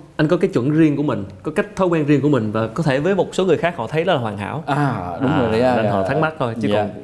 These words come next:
Speaker 1: anh vẫn rất tự nhiên mà anh cũng không
Speaker 2: Dạ, dạ, dạ. Nếu mà còn anh, anh cũng, ờ, anh cũng thông cảm được nhiều thứ không làm hoàn hảo được, anh cũng có cái thông cảm ở
Speaker 1: Dạ,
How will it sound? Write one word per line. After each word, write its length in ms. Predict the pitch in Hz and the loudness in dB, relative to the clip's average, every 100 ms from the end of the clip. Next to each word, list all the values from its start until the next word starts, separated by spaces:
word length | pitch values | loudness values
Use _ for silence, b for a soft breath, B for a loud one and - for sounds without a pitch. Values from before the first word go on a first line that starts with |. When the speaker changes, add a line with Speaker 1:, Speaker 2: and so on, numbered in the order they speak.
| - | -4
Speaker 1:
anh 140 | 147 | 0
vẫn 100 | 151 | 2
rất 100 | 208 190 | 2 2
tự 60 | |
nhiên 280 | 131 151 156 | 2 2 2
mà 60 | 135 | -2
anh 60 | |
cũng 100 | 143 | 0
không 280 | 165 170 117 | 0 0 0
Speaker 2:
Dạ, 60 | 110 - | -2 -2
dạ, 100 | 120 B B - | -4 B B -8
dạ. 80 | 120 - | -8 -2
Nếu 160 | 185 233 | 2 2
mà 80 | |
còn 300 | 170 165 147 | 0 0 2
anh, 240 | 147 175 180 | 0 -4 -4
anh 160 | 175 | -4
cũng, 140 | 170 208 208 | -4 -6 -6
ờ, 380 | 107 127 123 - 131 131 131 131 B B B - | 0 0 0 0 2 2 2 0 B B B -2
anh 180 | 160 | -2
cũng 140 | 156 202 | 0 -2
thông 260 | 220 185 180 | -2 -2 -2
cảm 280 | 104 101 196 | -4 -2 0
được 220 | 143 127 - | 0 0 0
nhiều 280 | 143 135 127 | 2 4 2
thứ 160 | 180 226 | 0 0
không 200 | - 180 | 0 -2
làm 220 | 160 113 | 0 -2
hoàn 180 | 104 113 | -4 -6
hảo 240 | 101 156 | -2 -2
được, 200 | 151 120 | 2 0
anh 160 | - 143 143 | 0 -4 -2
cũng 120 | 160 | -4
có 100 | 202 | -4
cái 160 | 202 180 | -6 -4
thông 160 | 151 | -2
cảm 220 | 143 78 | -2 -4
ở 60 | - | 0
Speaker 1:
Dạ, 120 | 123 | 0